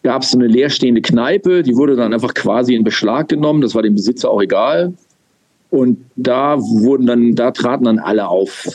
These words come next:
alles irgendwie. Und da bildete sich dann aber so eine Schnittstelle aus, was der Pudel dann bis in die neunziger, weit,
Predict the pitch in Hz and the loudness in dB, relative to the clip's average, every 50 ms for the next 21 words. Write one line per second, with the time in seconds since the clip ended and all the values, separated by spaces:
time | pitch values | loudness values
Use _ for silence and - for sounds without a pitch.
0 | - _ - 98 98 104 95 - - - - 180 131 117 104 95 85 90 90 90 | -12 _ -4 0 0 0 0 -2 -4 -2 0 0 2 2 2 0 0 0 0 0
1 | 92 90 - - 92 92 87 - - 123 123 123 110 - - 156 156 180 202 185 | 0 0 0 0 0 0 0 0 -2 -2 -2 -2 -4 -2 -2 0 0 0 2 0
2 | 165 156 151 - 180 165 151 143 147 135 139 147 147 143 139 120 - - - - | 0 0 0 0 0 -2 0 0 0 2 2 2 2 2 2 0 -2 -4 -2 0
3 | 165 196 196 - - - 165 139 131 - - 110 117 120 110 - - - - _ | 0 0 0 -2 -2 0 0 0 0 0 0 0 0 0 -2 -4 -8 -14 -16 _
4 | _ _ _ _ _ _ _ _ _ _ _ - 123 120 - 135 135 135 - 170 | _ _ _ _ _ _ _ _ _ _ _ -6 -6 -4 -2 -4 -4 -2 0 0
5 | 165 151 - 139 139 135 135 131 131 120 - - - 139 139 - 139 139 123 127 | 2 2 2 0 2 2 2 2 2 0 0 0 -2 -2 -2 0 0 0 2 2
6 | 131 127 131 131 131 127 120 113 _ - 143 160 156 - 151 139 131 117 - - | 2 2 2 2 2 0 -2 -2 _ -2 -2 -2 0 0 0 0 0 0 -2 -6
7 | - - 117 123 131 135 | -6 -4 -2 -2 -2 -4